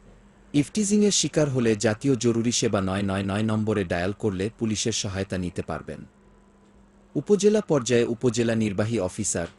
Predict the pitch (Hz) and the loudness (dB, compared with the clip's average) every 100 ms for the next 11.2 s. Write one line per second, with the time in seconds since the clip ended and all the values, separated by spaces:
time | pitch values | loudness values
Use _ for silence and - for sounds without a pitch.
0 | _ - 131 139 - 147 - 110 98 107 | _ -6 -4 -4 -4 -4 0 -2 0 -2
1 | 87 85 - - 98 127 123 123 _ - | -4 -6 -12 -10 -2 0 0 -2 _ -6
2 | 123 139 - 135 127 151 147 147 - 107 | -2 -2 -2 -4 -4 -4 -4 -4 -4 -4
3 | 104 90 - 123 123 101 98 - 117 107 | -2 -4 -6 -4 -4 -2 -4 -2 -4 -2
4 | 101 98 95 101 92 - - 120 104 101 | -2 -2 0 -2 -4 -8 -8 -8 -6 -4
5 | 110 - 101 98 - 110 - 107 92 87 | -4 -4 -4 -4 -4 -6 -6 -4 -4 -4
6 | 98 92 110 104 95 95 - 113 113 92 | -6 -6 -6 -4 -4 -4 -8 -6 -4 -4
7 | 82 90 - 120 104 104 90 90 90 110 | -4 -4 -6 -8 -6 -4 -4 -4 -2 -4
8 | 98 90 87 107 - 90 90 85 76 76 | -2 -6 -6 -10 -10 -10 -10 -10 -12 -12
9 | - - _ _ _ - _ _ _ _ | -16 -20 _ _ _ -20 _ _ _ _
10 | _ _ 101 131 170 190 160 120 123 117 | _ _ 0 2 2 2 0 2 2 2
11 | 113 107 | 0 0